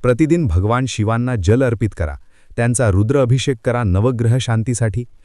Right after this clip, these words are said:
आणि सोमवारच्या दिवशी विशेषतः दूध, दही, मध, तूप, साखर, पंचामृताने भगवान शिवांना स्नान घाला. दुसरा उपाय आपल्या राशीचे स्वामी शुक्र वृषतुलाधिप,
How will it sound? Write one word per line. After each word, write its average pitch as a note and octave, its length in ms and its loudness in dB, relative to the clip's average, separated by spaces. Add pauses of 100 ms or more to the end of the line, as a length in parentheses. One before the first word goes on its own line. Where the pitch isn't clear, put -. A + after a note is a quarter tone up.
(200)
आणि A2+ 140 0
सोमवारच्या G#2+ 600 0
दिवशी G#2 360 -2
विशेषतः G#2 720 -2 (280)
दूध, C#3 400 2 (120)
दही, G2+ 480 2 (220)
मध, A#2+ 360 2 (320)
तूप, D#3+ 260 0 (200)
साखर, C3+ 500 -2 (240)
पंचामृताने A#2 800 0
भगवान G#2 460 -2
शिवांना G2+ 460 -2
स्नान F2+ 340 0
घाला. C#2+ 280 -4 (560)
दुसरा C#3 320 0
उपाय F3+ 280 0 (100)
आपल्या B2 320 -2
राशीचे B2 440 -2
स्वामी A2 360 -2
शुक्र - 360 -4
वृषतुलाधिप, G2+ 800 0